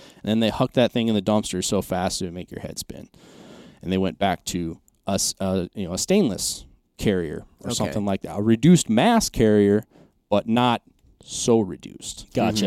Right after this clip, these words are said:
Speaker 2: Mm-hmm.
Speaker 1: So, so we have optimized the system because the original A R fifteen, like we've talked about in some other podcasts, it, it was designed around military specifications. Military specifications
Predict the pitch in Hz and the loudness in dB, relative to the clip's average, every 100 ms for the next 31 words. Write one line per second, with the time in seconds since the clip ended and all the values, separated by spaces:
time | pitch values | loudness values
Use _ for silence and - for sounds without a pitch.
0 | 87 - - - _ - - 143 139 135 | -4 -8 -20 -20 _ -6 4 6 6 6
1 | - - 139 127 131 - - 147 160 147 | 2 2 4 6 4 2 -4 2 2 2
2 | 123 - 123 - 170 165 160 143 135 - | -2 0 0 2 4 6 6 6 2 6
3 | 151 - 151 151 127 - 151 139 139 127 | 4 6 4 4 2 2 6 8 8 6
4 | - - - _ _ _ _ - 135 120 | 0 -2 -14 _ _ _ _ 6 8 8
5 | 139 143 127 123 123 123 135 - - 139 | 6 4 2 4 4 4 0 0 0 2
6 | 127 123 123 - 120 - 120 117 - 120 | 4 2 0 -2 -4 0 -2 0 0 2
7 | 117 110 - 120 117 - 113 110 - - | 2 0 -2 -2 -2 -2 -2 -2 -2 -4
8 | - _ 117 - 123 117 110 135 131 113 | -6 _ -2 2 4 6 6 6 4 4
9 | 117 120 113 107 117 110 98 139 127 110 | 4 4 4 2 2 2 4 4 4 0
10 | 95 - 98 - 98 - 95 85 92 95 | -4 -2 -4 -4 -6 -10 -6 -6 -6 -8
11 | - 98 120 123 123 110 - 110 - 98 | -8 2 2 4 2 0 0 0 -2 -8
12 | - 110 104 107 104 95 | -6 -4 -2 -2 -4 -6